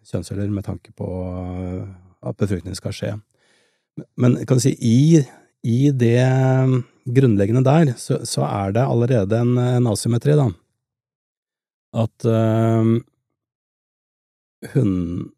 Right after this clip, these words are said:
hunnkjønnet da har investert mer i, eh, i sine få, store, verdifulle egg enn det hannen har gjort i sine billige, mange s-, spermceller. Så, eh,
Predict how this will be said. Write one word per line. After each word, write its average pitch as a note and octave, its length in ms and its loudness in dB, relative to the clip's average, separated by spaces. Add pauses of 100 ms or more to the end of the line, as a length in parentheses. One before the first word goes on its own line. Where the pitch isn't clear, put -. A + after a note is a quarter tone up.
(120)
hunnkjønnet G#2 580 0
da G#2 160 0
har G#2 300 -2
investert G#2+ 840 -2
mer A2+ 600 -2 (220)
i, A2+ 400 -2
eh, A2 440 -2 (840)
i A#2 120 -2
sine G2+ 500 0
få, G2+ 520 0 (720)
store, G2 520 0
verdifulle G#2 560 -2
egg B2 240 0 (480)
enn G#2 160 0
det G#2 80 0
hannen G2 540 -2
har G#2+ 100 -2
gjort G2+ 320 -4
i G#2 220 -2
sine F#2+ 320 -4
billige, F2+ 480 -2
mange F2 340 -4 (600)
s-, - 320 -12
spermceller. A2 640 -6 (1000)
Så, A2+ 140 2
eh, A#2 560 2